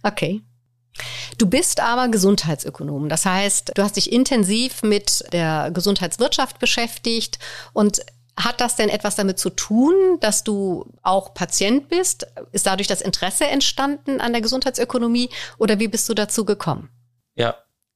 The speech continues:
Speaker 2: das Studium ist auf jeden Fall nur auf mich zugekommen und ich bin darauf aufmerksam <laughs> geworden, andersrum,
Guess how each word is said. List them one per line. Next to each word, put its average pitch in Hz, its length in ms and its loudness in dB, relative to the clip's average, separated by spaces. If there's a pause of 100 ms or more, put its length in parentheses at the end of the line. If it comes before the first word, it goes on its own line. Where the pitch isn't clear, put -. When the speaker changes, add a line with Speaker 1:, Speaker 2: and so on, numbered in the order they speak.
Speaker 2:
das - 160 0
Studium 123 380 0
ist - 360 -2
auf - 200 -2
jeden 117 160 -4
Fall 110 180 -2
nur 120 220 2
auf 107 160 -2
mich - 380 -6
zugekommen 131 500 -2
und 110 80 0
ich 107 120 -2
bin 104 100 -4
darauf - 200 -8
aufmerksam 107 460 -2
<laughs> 101 40 -4
geworden, 113 380 -2
andersrum, 107 540 -6